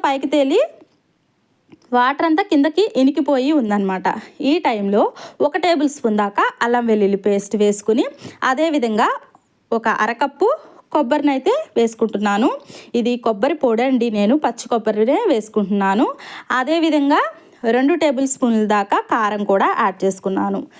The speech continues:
తినే స్పైసెస్ని బట్టి కొంచెం ఎక్కువ తక్కువగా చూసుకుని అడ్జస్ట్ చేసుకోవచ్చు. ఆ, నేను ఇక్కడ రెండు టేబుల్ స్పూన్ దాకా కారం వేసేసుకుని ఇదంతా ఒకసారి కలిసేలాగా కలిపేసుకోండి. ఒకసారి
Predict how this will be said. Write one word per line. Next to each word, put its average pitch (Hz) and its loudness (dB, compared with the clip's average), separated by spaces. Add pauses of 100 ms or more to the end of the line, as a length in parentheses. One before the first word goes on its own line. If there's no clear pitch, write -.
(180)
తినే 262 2
స్పైసెస్ని 220 0
బట్టి 208 0 (120)
కొంచెం 226 0 (120)
ఎక్కువ 233 0
తక్కువగా 208 0 (100)
చూసుకుని 220 2 (120)
అడ్జస్ట్ 214 -2
చేసుకోవచ్చు. 202 0 (460)
ఆ, - 4 (160)
నేను 254 2
ఇక్కడ 262 0 (140)
రెండు 247 2
టేబుల్ 226 0
స్పూన్ 208 0
దాకా 202 -4 (120)
కారం 202 2
వేసేసుకుని 214 2 (420)
ఇదంతా 294 2 (120)
ఒకసారి 196 -2 (120)
కలిసేలాగా 208 0 (500)
కలిపేసుకోండి. 208 0 (600)
ఒకసారి 208 -2